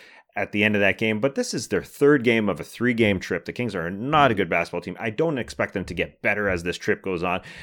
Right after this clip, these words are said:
Now, the line at only four and a half, uh, would lead you to believe these teams are sort of evenly matched, and the Raps do not have a good record this season. They're twelve and fourteen, only two win streaks this year, but one of them was last week,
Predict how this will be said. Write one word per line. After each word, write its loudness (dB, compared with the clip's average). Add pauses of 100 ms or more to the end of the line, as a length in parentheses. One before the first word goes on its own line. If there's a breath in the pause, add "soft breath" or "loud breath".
(120)
Now, 4
the 4
line 6 (260 loud breath)
at 0
only 4
four 2
and 4
a 4
half, 2
uh, 0
would -2
lead 0
you -2
to -4
believe 0
these -4
teams -4
are -4
sort 0
of -4
evenly -4
matched, 0
and 0
the -2
Raps 2
do 0
not 4
have 2
a -2
good 0
record 0
this -4
season. -4
They're -10
twelve 2
and -4
fourteen, -2 (440 soft breath)
only 8
two 2
win 4
streaks -6
this -6
year, 0
but 2
one 2
of 0
them 2
was 0
last 0
week, -12